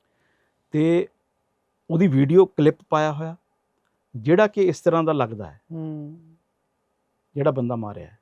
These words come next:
Speaker 2: ਜੀ।
Speaker 1: ਤੇ ਉਹਦੇ ਤੇ ਇਹ ਦੋਸ਼ ਲਾਏ ਜਾ ਰਹੇ ਆ ਕਿ ਉਹ, ਉਹਨਾਂ ਨੇ ਇਹ, ਇਹ, ਇਹ ਕਿਹਾ ਕਿ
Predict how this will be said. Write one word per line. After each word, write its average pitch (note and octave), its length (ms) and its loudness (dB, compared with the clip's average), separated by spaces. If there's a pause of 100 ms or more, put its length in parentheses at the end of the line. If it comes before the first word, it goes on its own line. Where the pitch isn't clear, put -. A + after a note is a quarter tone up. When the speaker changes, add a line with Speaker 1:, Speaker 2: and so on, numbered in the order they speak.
Speaker 2:
ਜੀ। D3+ 260 -20 (360)
Speaker 1:
ਤੇ F3 240 2 (400)
ਉਹਦੇ E3+ 160 6
ਤੇ F#3+ 120 2 (300)
ਇਹ F#3+ 140 8
ਦੋਸ਼ E3 320 -2
ਲਾਏ C#3 240 2
ਜਾ C3+ 200 -2
ਰਹੇ C3 160 -2
ਆ E3+ 60 -4
ਕਿ F3+ 320 -2 (140)
ਉਹ, D#3 180 -4
ਉਹਨਾਂ E3+ 200 0
ਨੇ E3 220 -6
ਇਹ, D#3+ 220 -4
ਇਹ, D#3 440 -2
ਇਹ D3+ 140 -6
ਕਿਹਾ C#3 320 -6
ਕਿ F3 260 -6